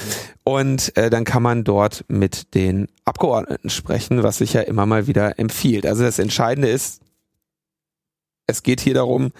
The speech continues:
mehr oder weniger alles, worum sich dieser gesamte Skandal dreht, alle Rechtsverstöße, die es hier je gab,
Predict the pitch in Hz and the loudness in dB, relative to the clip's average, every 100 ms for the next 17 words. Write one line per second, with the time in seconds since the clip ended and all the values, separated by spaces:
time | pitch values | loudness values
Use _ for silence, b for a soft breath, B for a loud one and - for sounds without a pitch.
0 | B B B B B B _ _ _ _ | B B B B B B _ _ _ _
1 | _ _ _ - 127 120 151 165 127 131 | _ _ _ -10 0 2 4 2 0 -2
2 | 131 113 - 139 160 170 131 135 123 - | 0 -2 0 0 0 -2 -2 -2 -2 -2
3 | 127 120 113 107 110 127 131 - 104 101 | 0 0 0 0 0 0 -2 -2 -2 -2
4 | 104 120 113 131 151 - 139 151 151 127 | -2 -2 0 2 0 0 0 2 2 0
5 | 120 - 123 - 117 - 110 110 - 107 | -2 -4 -2 0 0 0 0 -2 0 0
6 | 104 110 113 - 123 135 | 2 0 0 0 2 0